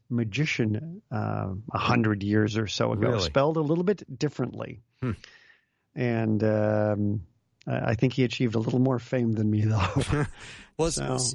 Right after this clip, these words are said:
Speaker 2: speaking of
Speaker 1: nothing rubbed off.
Speaker 2: speaking of a
Speaker 1: Yeah.
Speaker 2: hundred years ago, nice segue, by the way. Uh, we're,
Speaker 1: Thank you.
Speaker 2: you know, we're, we're, uh, I'm a big Wimbledon fan, which is, uh, you know, happening, and maybe you, uh, could share a story of s-,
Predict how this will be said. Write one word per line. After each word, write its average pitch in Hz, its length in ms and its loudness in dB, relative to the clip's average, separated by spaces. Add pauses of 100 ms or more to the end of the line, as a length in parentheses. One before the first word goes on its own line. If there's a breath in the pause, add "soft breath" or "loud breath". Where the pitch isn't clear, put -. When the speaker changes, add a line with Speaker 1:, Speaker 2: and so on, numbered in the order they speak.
Speaker 2:
speaking - 340 -2
of 156 60 4
Speaker 1:
nothing 147 180 0
rubbed 127 180 -2
off. 113 260 -8
Speaker 2:
speaking 269 360 -2
of 214 80 0
a 165 60 2
Speaker 1:
Yeah. 170 60 0
Speaker 2:
hundred 175 500 -2
years 147 420 0
ago, 95 180 -2
nice 117 240 0
segue, 120 320 0
by 87 120 -2
the 85 100 -4
way. 87 200 -2 (440 soft breath)
Uh, 117 160 4
we're, 110 80 0
Speaker 1:
Thank - 160 4
you. 123 140 0
Speaker 2:
you 117 80 -2
know, 104 100 0
we're, 107 280 0
we're, 98 420 0
uh, 95 200 0 (120)
I'm 110 100 2
a 101 80 2
big 101 160 0
Wimbledon 113 400 0
fan, 87 320 0
which 104 160 -4
is, - 160 -4 (140)
uh, 87 220 2 (100)
you - 100 -4
know, 90 80 2
happening, 90 540 0
and 92 220 0 (640 loud breath)
maybe 120 220 2
you, 117 600 2
uh, 95 380 0 (140)
could 110 140 -2
share 107 280 2
a 95 40 -4
story 127 840 0 (160)
of 98 320 -2
s-, - 300 -6